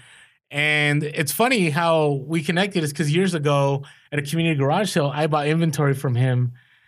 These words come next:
that he was trying to offload that he, you know, he got kind of tired and didn't wanna list it on eBay. And then through the meetup, we got to know each other. And then we go, "Hey, why don't we go sourcing?" So we went to that store.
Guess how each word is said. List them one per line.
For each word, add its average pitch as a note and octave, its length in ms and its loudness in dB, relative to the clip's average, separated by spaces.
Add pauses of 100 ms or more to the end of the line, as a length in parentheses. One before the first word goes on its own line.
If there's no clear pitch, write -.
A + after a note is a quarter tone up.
(160)
that C#3 100 0
he C#3+ 80 4
was D3 120 2
trying C#3 220 0
to C3 60 -10
offload D#3 520 2
that C3 160 2
he, C#3+ 420 0
you E3 100 -4
know, C#3 140 2
he C#3 100 2
got C#3 340 -2
kind C#3+ 180 -2
of B2 100 -4
tired C3 300 0
and B2+ 100 0
didn't C3 140 2
wanna B2 180 0
list A#2 200 -4
it A#2+ 60 -2
on B2 80 0
eBay. D#3+ 400 -2 (920)
And E3 180 -2
then F3+ 680 2
through F3 160 2
the E3 60 2
meetup, F3 440 2
we D#3 120 -2
got D3 180 0
to D3+ 60 -4
know C3 160 2
each C3 140 -2
other. B2 520 2
And D3 140 -2
then D3+ 180 0
we D3+ 80 0
go, C3 340 0
"Hey, F#3 120 -2
why F3 140 0
don't A3 100 2
we A3+ 80 0
go F3+ 100 4
sourcing?" C3+ 580 -4 (420)
So - 140 -4
we E3+ 100 2
went E3+ 200 0
to D3 120 -4
that C#3 240 -2
store. B2+ 540 -2